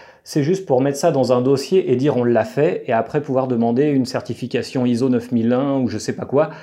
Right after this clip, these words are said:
pour dire voilà, on a un process de satisfaction client, mais au final, personne ne lit ton commentaire. Et de toute façon, je peux te l'assurer parce que ça, je l'ai vu dans des hôtels trois, quatre et cinq étoiles ici.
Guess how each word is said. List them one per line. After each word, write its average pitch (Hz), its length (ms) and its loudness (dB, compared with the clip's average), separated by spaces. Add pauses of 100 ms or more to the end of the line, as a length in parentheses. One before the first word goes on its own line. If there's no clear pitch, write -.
(240)
pour 113 140 -4
dire 127 160 0
voilà, 131 320 4
on 107 240 -2
a 123 60 2
un 120 120 2
process 131 460 0
de 117 80 -2
satisfaction 113 640 -4
client, 127 260 -2
mais 156 80 2
au 123 80 2
final, 147 400 0 (400)
personne 151 480 0
ne 135 80 6
lit 147 340 2
ton 113 160 -8
commentaire. 107 520 -2 (280)
Et 131 140 2
de 123 160 -2
toute 123 160 -10
façon, 135 240 0
je - 100 -6
peux 120 120 0
te 131 100 -2
l'assurer 127 460 2
parce 123 180 -2
que 127 80 -4
ça, 139 220 0
je 120 100 0
l'ai 117 220 4
vu 123 160 0
dans 117 100 0
des 104 180 -2
hôtels 117 300 -2
trois, 127 260 0
quatre 123 300 -2
et 101 60 -8
cinq 131 240 -2
étoiles 120 260 2
ici. 139 300 -4